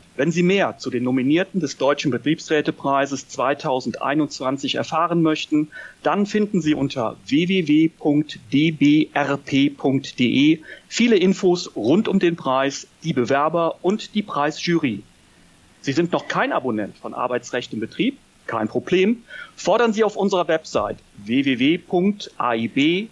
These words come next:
minus web punkt d e slash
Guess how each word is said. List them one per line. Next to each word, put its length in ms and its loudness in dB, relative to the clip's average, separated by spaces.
minus 640 2
web 260 0
punkt 400 -2
d 60 0
e 380 0
slash 540 0